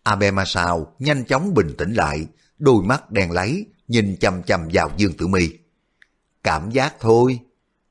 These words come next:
Dương Tử Mi khẽ cười đáp. "Tôi cũng rất ngạc nhiên khi mà Abe công tử nổi tiếng trong lòng các cô gái lại là một cô gái." "Xin Dương tiểu thư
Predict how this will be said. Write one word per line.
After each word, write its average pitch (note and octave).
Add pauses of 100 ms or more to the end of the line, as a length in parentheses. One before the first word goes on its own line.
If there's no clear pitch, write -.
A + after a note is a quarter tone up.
Dương A2+
Tử E2+
Mi G2+
khẽ E2+
cười E2
đáp. F2+ (600)
"Tôi E3+
cũng G2
rất E3+
ngạc E2+
nhiên G#2 (160)
khi E3+
mà F#2
Abe G2+
công F#2+
tử F#2+
nổi G2
tiếng D#3
trong D3
lòng F2
các A#2
cô G2+
gái G2 (260)
lại F#2+
là F#2+
một D2+
cô F#2
gái." F2+ (880)
"Xin A#2+
Dương G2+
tiểu E2+
thư G2